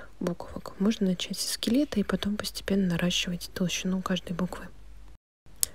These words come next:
После того, как сами буквы я сделала, я, э, выравниваю их на холсте. Можно было с этого начать. <laughs> Сделать, э, сначала направляющие, поправить шаг сетки в,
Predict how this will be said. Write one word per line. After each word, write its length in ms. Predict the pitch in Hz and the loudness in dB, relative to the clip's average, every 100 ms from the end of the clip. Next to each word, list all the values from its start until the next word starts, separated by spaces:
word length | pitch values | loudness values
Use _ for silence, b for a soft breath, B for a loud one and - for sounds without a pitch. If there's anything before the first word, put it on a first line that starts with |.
| B | B
После 260 | - 233 214 | -2 2 4
того, 240 | 214 202 | 4 4
как 180 | 202 - | 2 -2
сами 280 | - 208 196 | 2 4 4
буквы 420 | 190 202 - - | 2 0 -2 0
я 180 | 180 190 | 2 2
сделала, 560 | 190 - 269 294 233 226 | 2 4 6 8 8 6
я, 480 | 220 208 196 180 - | 4 4 4 2 2
э, 220 | 180 170 202 - 196 | 2 2 0 -2 2
выравниваю 720 | 185 190 165 175 180 175 190 - B B B B B | 4 4 4 2 2 2 -2 -8 B B B B B
их 360 | 208 185 - - - | 2 2 -2 -6 4
на 360 | 196 190 185 - | 6 6 4 -2
холсте. 720 | - 190 190 - - 240 320 - - 196 | 0 2 2 0 4 4 4 -2 -6 0
Можно 360 | 185 202 190 | 6 8 8
было 180 | 185 180 | 6 4
с 100 | - | 2
этого 200 | - 175 | 2 2
начать. 420 | 170 170 - 311 - | 2 2 4 4 12
<laughs> 840 | 254 196 - - - - - - | 12 12 2 -10 -6 -4 -4 -2
Сделать, 520 | 208 - 190 190 - - | -2 2 4 2 2 2
э, 200 | 190 185 | 4 4
сначала 420 | - 175 - 190 | 2 0 2 4
направляющие, 1120 | 185 190 202 214 330 285 - 254 214 214 202 - - - - - | 4 4 4 6 6 6 4 4 6 4 0 -6 -14 -14 -14 -2
поправить 420 | - 208 202 202 196 | 2 6 8 8 6
шаг 260 | - 196 | 2 2
сетки 600 | - 196 190 - - 175 175 175 | 2 2 2 0 -2 -2 -2 0
в, 200 | 185 | 0